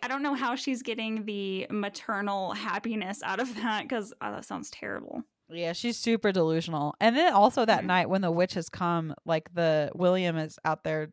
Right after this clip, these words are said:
Speaker 2: like, pleading to the Lord to save his family, which is really sad, and said that he has been prideful and suffers from the sin of pride and made his family leave their old village out of stubbornness rather than, like, religious devotion.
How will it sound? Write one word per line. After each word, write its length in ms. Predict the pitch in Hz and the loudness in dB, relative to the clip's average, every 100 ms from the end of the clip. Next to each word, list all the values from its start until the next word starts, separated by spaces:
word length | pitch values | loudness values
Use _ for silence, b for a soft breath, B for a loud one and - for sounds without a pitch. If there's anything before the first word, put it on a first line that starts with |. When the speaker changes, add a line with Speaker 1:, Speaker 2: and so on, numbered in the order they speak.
| - | -4
Speaker 2:
like, 260 | 160 156 - | -4 -4 -6
pleading 320 | 208 190 180 | -2 -2 -2
to 120 | 180 | -6
the 60 | 170 | -4
Lord 260 | 165 170 | 0 0
to 60 | 165 | -2
save 240 | 160 156 | -4 -4
his 160 | 156 151 | -4 -4
family, 340 | - 160 165 170 | -2 -2 -2 -2
which 180 | 170 | -4
is 100 | 185 | -4
really 200 | 180 175 | -2 -2
sad, 300 | 175 185 170 | -2 0 0
and 180 | 170 170 | 0 -4
said 160 | 170 160 | -6 -6
that 100 | 156 | -8
he 320 | 165 165 160 B B B B _ | -6 -6 -6 B B B B _
has 280 | - 185 170 | 0 0 0
been 200 | 170 156 | -4 -6
prideful 760 | - 180 180 180 180 156 143 147 | -4 0 2 0 -2 -2 0 0
and 180 | 151 156 | -2 -4
suffers 400 | 160 160 160 156 | -4 -2 -4 -4
from 220 | 160 156 | -4 -4
the 100 | 156 | -6
sin 200 | - 160 | -8 -10
of 160 | 151 - | -10 -6
pride 380 | - 175 165 | 0 2 2
and 100 | 160 | 0
made 160 | 160 151 | -4 -6
his 160 | 160 151 | -6 -6
family 320 | 165 160 156 | -4 -4 -4
leave 200 | 147 151 | -8 -8
their 140 | 151 | -6
old 200 | 147 147 | -6 -6
village 340 | - 151 147 147 | -6 -6 -4 -4
out 120 | 143 | -4
of 80 | 101 | -6
stubbornness 720 | - - 151 147 143 139 - | -8 -6 -4 -6 -6 -8 -4
rather 260 | 151 143 143 | -4 -4 -4
than, 360 | 147 135 135 - - | -6 -8 -10 -14 -10
like, 220 | 147 - | -8 -4
religious 380 | 147 147 143 - | -4 -4 -6 -10
devotion. 720 | 135 127 139 - - - | -8 -8 -8 -8 -10 -10